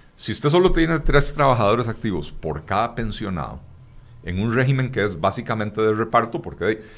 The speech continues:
la, la reserva se va a agotar. Y en el momento en que la reserva se agota, el régimen es estrictamente de reparto. ¿Qué quiere decir que es de reparto?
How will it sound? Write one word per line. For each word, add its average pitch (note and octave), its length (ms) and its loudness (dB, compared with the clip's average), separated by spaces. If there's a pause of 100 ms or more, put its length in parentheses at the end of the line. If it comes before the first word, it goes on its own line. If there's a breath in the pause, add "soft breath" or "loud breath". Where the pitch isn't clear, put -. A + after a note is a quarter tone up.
la, E2+ 260 -2
la G2 140 0
reserva B2 380 4
se A#2+ 80 2
va A2 100 6
a C3+ 40 10
agotar. C3 440 2 (520 soft breath)
Y A2 100 0
en G2+ 80 2
el - 20 2
momento A2 220 0
en C3+ 40 0
que C#3 80 -2
la C3+ 80 2
reserva A#2 400 0
se A2 80 -2
agota, B2+ 320 -2
el F2+ 180 -6
régimen G#2 360 -4
es - 180 -6
estrictamente - 800 2
de A2 100 2
reparto. A#2+ 480 -2
¿Qué A#2+ 140 -8
quiere C#3 160 -4
decir - 240 -4
que C3+ 80 -4
es A#2+ 60 -4
de C3 80 0
reparto? C#3 500 -2